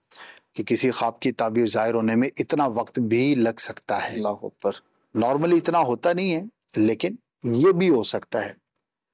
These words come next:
Speaker 1: बल्कि सैयदना यूसुफ अला नबी जीना वालैहि सलातो वसलाम ने जो ख्वाब देखा और उसकी जो ताबीर हुई तो वो एक तवील अरसे के बाद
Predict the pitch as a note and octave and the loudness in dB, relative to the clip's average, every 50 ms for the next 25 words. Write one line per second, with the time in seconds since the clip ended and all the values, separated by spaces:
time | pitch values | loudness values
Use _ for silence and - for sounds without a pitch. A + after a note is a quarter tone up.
0 | _ _ - A#2 A2 G#2 - B2+ - - B2 A#2+ B2+ C#3 C3+ B2+ A2+ A2 A#2+ A#2+ | _ _ -4 -2 -2 0 0 0 0 0 0 0 2 2 2 2 2 2 2 2
1 | - - D#3+ C#3 - - - - A#2+ B2 B2+ B2 B2+ B2 A#2+ A#2+ A2+ A2 B2 B2 | 2 2 0 0 -2 -4 -4 -2 0 0 0 0 0 0 0 0 2 2 2 2
2 | B2+ B2 A#2 A#2 A#2 A#2 A#2+ B2 A2+ - - A#2 A#2 A#2+ A#2+ - B2 A2+ G#2 - | 2 0 0 0 0 0 2 2 0 0 0 -2 -2 -2 -2 -2 -2 0 0 0
3 | - A2+ G#2+ A2 A#2 A#2+ B2 A#2+ A2+ A#2 A2+ - - A2+ A2 G#2+ G#2+ A2+ A2 G#2 | 0 0 0 0 0 0 0 0 0 0 -2 -2 -2 -4 -6 -4 -2 -4 -4 -2
4 | - - A#2 G#2 - - _ _ _ _ _ _ _ _ _ _ _ - G#2+ G#2+ | -2 -2 -4 -4 -6 -10 _ _ _ _ _ _ _ _ _ _ _ -2 0 0
5 | G#2+ - - - B2+ A2 A2+ A2+ A2 - A2+ G#2+ G#2 G#2 A2+ B2+ C3 A#2 G#2+ G#2 | 0 0 0 0 0 2 0 0 -2 -2 -4 -6 -6 -6 -6 -6 -4 -2 0 0
6 | A2+ B2+ D3 - _ _ _ _ _ _ _ _ _ _ _ _ _ - - A2+ | 0 -2 -2 -6 _ _ _ _ _ _ _ _ _ _ _ _ _ -4 -4 -2
7 | G2 F#2 - A2+ B2 B2+ C3 C3 C3 B2+ B2+ B2 B2 - _ _ _ _ _ _ | -2 -2 0 0 2 2 4 4 2 2 2 0 -2 -6 _ _ _ _ _ _
8 | _ _ _ _ _ _ - B2+ B2 A#2+ - _ - B2+ A#2+ A#2 A2+ A2 - _ | _ _ _ _ _ _ -2 0 0 0 -2 _ -2 0 2 2 0 -2 -4 _
9 | _ - E3+ D#3 D3 E3+ G3 G#3 G3 E3 C3+ - - D3+ C3 - - A#2 G#2+ G#2+ | _ 0 0 2 2 2 2 4 4 4 2 2 0 -2 -2 0 -2 -2 0 0
10 | G#2 G2+ - _ - | -2 -4 -6 _ -20